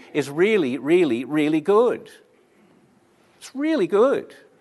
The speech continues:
You know, it gives us freedom and control and happiness.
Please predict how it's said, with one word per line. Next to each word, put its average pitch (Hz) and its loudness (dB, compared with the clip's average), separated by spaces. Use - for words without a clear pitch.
You 143 -6
know, 113 0
it 170 2
gives 160 2
us 143 -2
freedom 180 2
and 151 -2
control 170 2
and 120 -6
happiness. 185 -4